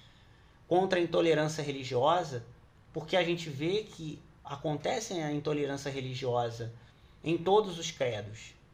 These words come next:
Nós temos também no nosso movimento espírita a intolerância religiosa, como também temos também aos nossos companheiros umbandistas,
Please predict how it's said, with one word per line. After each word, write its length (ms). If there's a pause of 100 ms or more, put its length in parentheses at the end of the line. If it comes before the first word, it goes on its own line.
Nós 220
temos 340
também 280
no 80
nosso 420
movimento 380
espírita 680 (400)
a 80
intolerância 640
religiosa, 800 (360)
como 280
também 360
temos 420
também 540 (200)
aos 160
nossos 300
companheiros 720
umbandistas, 1120